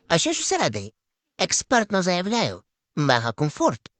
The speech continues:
Оздоблення сидінь комбінована шкіра, практичний, водночас вишуканий варіант. Передбачений клімат-контроль, щоб в будь-яку погоду почуватись затишно.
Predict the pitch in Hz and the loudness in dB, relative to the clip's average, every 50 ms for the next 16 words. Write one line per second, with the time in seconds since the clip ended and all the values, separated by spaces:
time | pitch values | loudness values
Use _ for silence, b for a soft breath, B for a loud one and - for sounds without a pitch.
0 | _ b b b b b b b - 143 135 147 240 302 311 262 220 208 190 - | _ b b b b b b b 0 0 2 2 2 2 2 2 2 2 2 0
1 | - 170 226 349 359 - - 131 113 139 151 202 220 214 196 185 156 - - - | -2 -2 -2 -4 -2 0 0 0 2 2 2 2 2 2 2 2 0 -2 -2 -4
2 | 107 95 95 92 113 113 117 - - 226 254 - - 247 180 139 135 127 131 123 | -4 -4 -4 -4 -6 -8 -6 -6 -6 -2 -2 0 2 2 2 2 2 2 2 0
3 | 135 131 - - 131 131 139 - 220 - 240 220 170 143 135 120 87 69 - - | 0 -2 -4 -2 -2 0 0 0 2 2 2 2 2 0 0 -2 -4 -6 -8 -12
4 | - _ b b b b _ _ _ 233 220 202 185 214 233 254 - 320 294 240 | -18 _ b b b b _ _ _ 2 2 2 4 4 4 4 4 2 0 0
5 | - 247 247 269 254 - 277 240 208 180 156 139 131 - 151 143 139 139 135 131 | 0 0 2 2 2 2 2 2 4 4 2 2 2 2 0 0 0 0 -2 -2
6 | - 139 123 156 151 139 143 160 240 285 - 180 - 147 156 160 - 160 135 139 | -2 -2 0 0 2 4 4 2 2 2 0 0 0 0 0 0 0 0 0 0
7 | 131 98 98 104 104 - - - | 0 0 0 -2 -4 -4 -4 -8